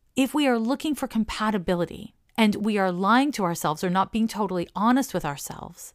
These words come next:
about our own motives and drives, then we will not be happy with what we get. Because even if you're like a manifesting magician, you know what I mean? You're a manifesting magician and you call in things that you truly want.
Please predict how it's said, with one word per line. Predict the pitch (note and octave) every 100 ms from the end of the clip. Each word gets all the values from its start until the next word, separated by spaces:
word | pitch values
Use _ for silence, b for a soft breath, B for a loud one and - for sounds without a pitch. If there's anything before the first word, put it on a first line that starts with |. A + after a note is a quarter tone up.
| _
about | F#3 G3 F#3+
our | - -
own | G#3+ A3 A#3 A3+ -
motives | F#3+ F#3 F#3+ F#3+ F3+ -
and | E3 D#3+
drives, | D#3+ F3 F#3 F#3+ C3+ D#2+ - - - B B B B
then | G#3+
we | G3+
will | F#3 F#3 A3 A#3
not | B3 A#3
be | A#3
happy | G3+ F3+ E3+ F3+
with | F3+ F3+
what | D3+ G3
we | E3+
get. | D3+ G3 - - _ _ b b b b
Because | - A3 G#3+
even | - C4+ D4+ C#4+
if | -
you're | A#3
like | A3 G#3+
a | G#3+
manifesting | G3 G#3 G#3+ A3 G#3 - - G#3 G3 F#3
magician, | F3+ G3 G3 - A2+ C#3+ G#3 - -
you | F#3 F#3+
know | F3
what | F3
I | F3+
mean? | E3 E3 F#3+ B B B
You're | G3
a | F#3
manifesting | G#3 A#3 C4 B3 A#3+
magician | G#3 F#3+ G#3 G#3+
and | F3
you | D#3
call | D#3 - - A3 A3+
in | - G#3 F#3+
things | G3 F#3+
that | -
you | F#3
truly | - - G#3 F#3+
want. | E3 E3 E3+ -